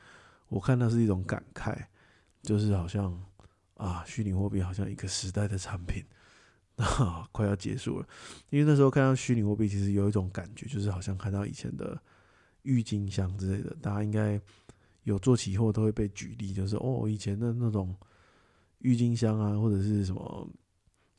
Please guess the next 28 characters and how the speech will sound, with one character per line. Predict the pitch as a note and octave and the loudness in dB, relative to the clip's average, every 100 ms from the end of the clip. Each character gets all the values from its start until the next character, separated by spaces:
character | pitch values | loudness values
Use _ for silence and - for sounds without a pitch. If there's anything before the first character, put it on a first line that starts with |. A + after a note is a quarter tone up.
| _ | _
诶， | G2+ F#2 F#2 F2+ F2 - _ _ _ _ _ _ | -4 0 0 -2 -4 -8 _ _ _ _ _ _
就 | A#2 | -2
是 | A2+ | 2
让 | A#2 G#2 | 2 2
人 | F#2+ | 0
家 | G2 | 0
狂 | - G2 G2 | -2 -2 0
热， | G#2+ G#2 F#2+ | 0 0 0
然 | F#2+ | -2
后 | G2+ | -2
狂 | G2 - F#2+ A2+ | -2 -2 -2 -2
涨， | G#2+ F#2+ - - _ _ - | -4 -8 -14 -20 _ _ -8
然 | G2+ | -4
后 | G#2 | 0
到 | A2 | 2
最 | A2 G#2+ | 2 2
后 | G#2 | 2
就 | G2+ | 2
是 | G2+ F#2+ _ _ _ _ | -2 -6 _ _ _ _
泡 | A#2 G#2+ | 2 2
沫 | A2 G#2 | 2 2
崩 | F#2 F#2+ | 0 0
溃 | - G2 | 2 0
这 | G2 | 2
种 | F#2+ | 0
感 | F#2+ - | -2 -6
觉。 | - - D3+ - - - _ _ _ _ | -8 -8 -8 -12 -20 -20 _ _ _ _
那 | - G#2 G2+ F#2+ F2+ | -4 -2 0 -2 -4